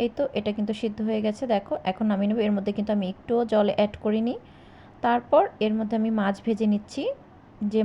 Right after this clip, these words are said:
মাছগুলো আমি এর মধ্যে দিব, মাছের মধ্যে আমি আগে থেকে নুন হলুদ মাখিয়ে নিয়েছি বা লবণ, যেটাই বলো।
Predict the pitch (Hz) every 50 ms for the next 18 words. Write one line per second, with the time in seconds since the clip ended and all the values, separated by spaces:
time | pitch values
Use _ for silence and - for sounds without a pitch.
0 | 208 208 196 196 190 - - 220 208 214 208 202 202 196 196 196 190 185 190 185
1 | 190 190 196 233 339 339 254 190 180 180 - - 202 202 208 202 190 208 202 196
2 | 196 190 185 185 190 - 208 208 - 254 247 240 220 214 233 226 233 233 247 226
3 | - 240 233 220 220 247 233 233 233 233 - 285 269 269 226 185 170 165 170 208
4 | 262 285 - 202 185 - - 190 185 196 190 202 247